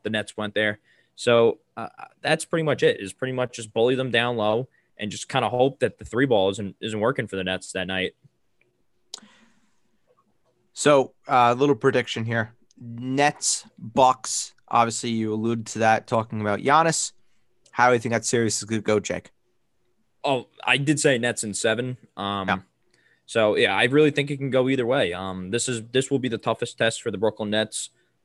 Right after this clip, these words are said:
Speaker 1: uh, in the playoffs. I think either of these teams, particularly the Nets,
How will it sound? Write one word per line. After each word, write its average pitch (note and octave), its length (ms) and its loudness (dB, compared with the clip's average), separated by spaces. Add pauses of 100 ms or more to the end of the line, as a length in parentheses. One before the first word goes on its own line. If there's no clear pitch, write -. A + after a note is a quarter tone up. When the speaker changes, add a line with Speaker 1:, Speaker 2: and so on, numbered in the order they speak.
(280)
Speaker 1:
uh, F2 100 -12
in A#2+ 120 -4
the G#2+ 80 -6
playoffs. A#2+ 400 2
I F#2+ 80 -2
think A2 320 -6 (220)
either C3 280 2
of A2+ 80 -2
these A#2 220 -8
teams, A#2 400 -4
particularly A#2 580 -2
the G2 80 -4
Nets, G#2+ 460 -2